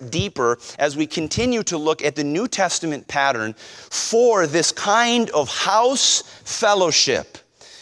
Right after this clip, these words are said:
in which we encourage and challenge one another in the ways of God and make disciples and be disciplized ourselves. And the passage that I'd like to reflect on for that tonight is here in Mark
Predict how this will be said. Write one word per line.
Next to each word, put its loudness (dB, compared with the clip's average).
in 2
which 2
we 0
encourage -2
and -6
challenge -2
one -4
another -2
in -2
the 0
ways 0
of -8
God 0
and -4
make -2
disciples 0
and -4
be 0
disciplized 0
ourselves. 2
And 0
the -2
passage 0
that 0
I'd 2
like -2
to -4
reflect -2
on 0
for -2
that 0
tonight -4
is 2
here 2
in -2
Mark 0